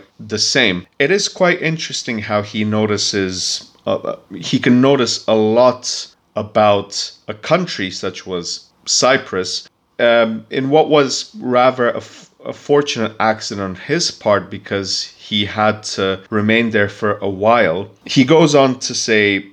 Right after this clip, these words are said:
in the conclusion of the letter, quote, "So much for a rapid sketch of the life, manners, and customs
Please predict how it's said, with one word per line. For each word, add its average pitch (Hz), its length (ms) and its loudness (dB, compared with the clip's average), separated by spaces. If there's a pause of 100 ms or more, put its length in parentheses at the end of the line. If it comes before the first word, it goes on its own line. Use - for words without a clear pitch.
(160)
in 120 220 -2
the 110 80 -4
conclusion 120 640 0
of 98 180 -2
the 104 100 -4
letter, 95 540 0
quote, 117 380 2
"So 170 280 2
much 147 280 0
for 120 200 -2
a 110 80 2
rapid 123 460 0
sketch - 540 -4
of 101 180 -10
the 95 80 -8
life, 120 500 -2
manners, 101 800 -4
and 101 240 -14
customs 90 880 -4